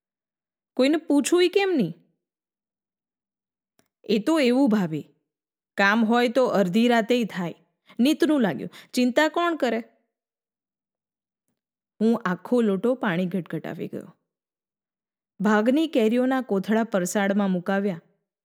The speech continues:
નાહ્યું ત્યાં સુધીમાં સ્ટેશનથી છેલ્લી મોટર આવી ગઈ. મુંબઈથી સવારે ગાડી પકડી હોય તો ઈશ્વરભાઈ આ બસમાં આવવા જોઈતા હતા,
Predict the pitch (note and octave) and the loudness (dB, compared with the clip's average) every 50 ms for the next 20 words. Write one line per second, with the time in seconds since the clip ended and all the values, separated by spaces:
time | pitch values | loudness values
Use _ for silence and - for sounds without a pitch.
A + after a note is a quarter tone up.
0 | _ _ _ - G3+ G#3 G#3 A3 A3 A3 C4+ C#4 A3+ E3 - _ _ _ _ _ | _ _ _ -2 0 2 4 2 2 2 0 0 -2 -2 -6 _ _ _ _ _
1 | _ _ _ _ _ - A3+ G#3+ B3 C4+ - C#4 A#3+ G#3 A#3+ A#3+ C4 C4+ D4 D4 | _ _ _ _ _ 0 2 2 2 0 0 0 0 0 2 0 0 0 -2 -4
2 | - - B3+ A#3 A3 G3+ B3 B3 B3+ A#3+ C#4+ D4+ D4+ - - A#3 G#3+ A3 A#3 A#3+ | -4 -2 0 0 0 0 0 0 0 0 0 -2 -2 -2 0 0 0 2 2 0
3 | A#3 G#3+ F#3+ F3+ A3 A#3+ C4 - - - F3 F3 F3+ - - C3 - _ _ _ | 0 0 0 0 -2 -4 -4 -4 -4 -4 -2 -4 -6 -6 -10 -14 -16 _ _ _
4 | _ _ _ _ _ _ _ _ _ _ _ _ _ _ _ _ _ _ _ _ | _ _ _ _ _ _ _ _ _ _ _ _ _ _ _ _ _ _ _ _
5 | _ _ _ _ _ _ _ _ _ - G3+ G#3+ A3 A#3 C#4+ D#4+ D#4 F4+ F4+ E4+ | _ _ _ _ _ _ _ _ _ 0 2 4 4 4 4 4 2 2 0 0
6 | - - A3 G3 G3+ G#3 A#3 C#4 D4 B3+ D4 C#4+ C#4+ D4+ D4+ - C#4 - - D#4+ | 2 2 2 4 4 4 4 2 2 2 2 2 2 2 0 0 -2 0 0 0
7 | F4 E4+ C4+ A#3 G#3 F#3 G3+ A#3 - _ - _ _ - D4+ D4 - G3+ G#3+ - | 0 0 0 0 0 -2 -2 -6 -10 _ -20 _ _ -2 -2 0 0 -2 -2 -2
8 | - A#3+ C#4 D4 D4+ C4 D4 D4 D#4+ - - - G3 G#3+ B3+ C#4 A#3 A3 G3 - | 0 2 2 2 4 4 2 2 0 0 -2 -2 -2 0 0 2 2 2 0 0
9 | - G#3+ F#3+ F3+ E3+ D#3+ - E3+ F3+ F3 - F3 E3+ - - E3+ F3 F#3 F3+ - | -2 -2 -2 -2 -2 -2 -2 -4 -4 -2 -4 -6 -6 -6 -8 -8 -8 -8 -10 -12
10 | - - - _ | -14 -18 -18 _